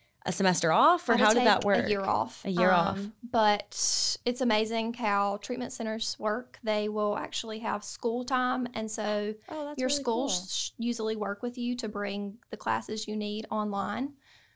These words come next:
Speaker 2: Um, so I was actually able to complete the year even though I was not in the school.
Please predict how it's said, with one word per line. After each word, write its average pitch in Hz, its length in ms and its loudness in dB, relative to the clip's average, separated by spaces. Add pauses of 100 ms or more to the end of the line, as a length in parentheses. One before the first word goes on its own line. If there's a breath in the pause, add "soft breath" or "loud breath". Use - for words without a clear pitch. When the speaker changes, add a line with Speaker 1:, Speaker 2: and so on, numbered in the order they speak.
(200 soft breath)
Speaker 2:
Um, 208 460 0
so 226 160 0
I 208 140 4
was 220 120 -2
actually 233 380 -2
able 202 200 -4
to - 80 -8
complete 208 380 -4
the 220 80 -6
year 208 220 -4
even 214 260 -6
though 208 80 -4
I 208 100 -2
was 254 160 -10
not - 220 -6
in 220 120 0
the 233 80 -6
school. 254 520 -4